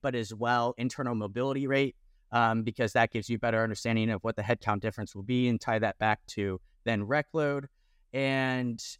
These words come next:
uh, in addition, accounting for seasonality there. Um, and then secondly, obviously on the supply end. So of course, we gotta understand what our current workforce is, uh, recruiters, sourcers, coordinators, executive recruiters, et cetera. Um, and then really, once again, getting down to the personalized level,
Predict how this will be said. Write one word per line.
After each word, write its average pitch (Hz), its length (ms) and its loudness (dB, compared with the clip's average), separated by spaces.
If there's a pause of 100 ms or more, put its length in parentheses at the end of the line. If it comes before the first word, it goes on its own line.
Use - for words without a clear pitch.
uh, 127 360 -2
in 151 100 2
addition, 135 340 0
accounting 120 300 2
for 101 140 -6
seasonality 95 500 -2
there. 92 200 -18 (500)
Um, 131 400 2 (280)
and 151 140 2
then 147 140 2
secondly, 160 580 2
obviously 127 400 0
on 123 80 0
the 113 80 -4
supply 120 420 -2
end. 95 260 -8 (120)
So 135 280 0
of 127 100 -2
course, 160 220 2
we 156 80 -2
gotta 147 180 6
understand 127 400 0
what 123 100 0
our 123 80 0
current 143 260 -2
workforce 120 440 -4
is, 101 420 -4
uh, 110 160 0
recruiters, 127 420 -4
sourcers, 117 460 -2
coordinators, 113 640 2
executive 107 420 -2
recruiters, 110 440 -2
et - 80 -6
cetera. 104 440 2 (400)
Um, 135 360 0
and 160 100 0
then 156 140 2
really, 180 480 2 (180)
once 139 200 -2
again, 139 260 2
getting 135 200 0
down 131 200 2
to 123 80 -2
the 113 80 -10
personalized 151 440 0
level, 117 320 -2